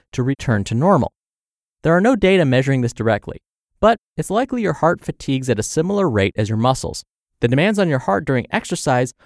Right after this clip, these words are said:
are mostly proportional to how hard your muscles are working. Basically, once your muscles are recovered, your heart probably recovers too. Now, the best way to know if your heart has recovered is to get an echocardiogram or an M R I,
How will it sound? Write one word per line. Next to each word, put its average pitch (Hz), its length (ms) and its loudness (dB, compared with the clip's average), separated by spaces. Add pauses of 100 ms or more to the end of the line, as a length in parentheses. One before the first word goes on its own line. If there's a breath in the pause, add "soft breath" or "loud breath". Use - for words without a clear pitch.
(140 soft breath)
are 175 100 -2
mostly 233 400 -2
proportional 123 560 -2
to 123 120 -2
how 117 160 -2
hard 117 300 2
your 127 80 0
muscles 107 400 -2
are 120 60 2
working. 190 420 -2 (380)
Basically, 156 440 2
once 120 280 0
your 175 80 0
muscles 123 340 0
are 110 60 4
recovered, 123 540 0 (280)
your 135 100 -4
heart 202 260 0
probably 104 460 0
recovers 95 440 -4
too. - 220 0 (600)
Now, 123 100 -2
the 123 100 -2
best 240 260 -2
way 170 140 4
to 139 80 0
know 127 120 0
if 117 80 -2
your 113 100 -2
heart 127 300 -4
has 160 300 -2
recovered 104 480 -4 (180)
is 131 140 -4
to 117 80 -10
get 127 260 -4
an 117 120 -4 (100)
echocardiogram 123 960 -2 (120)
or 123 360 -2
an 113 120 -6
M 104 200 -2
R 95 240 2
I, 120 180 2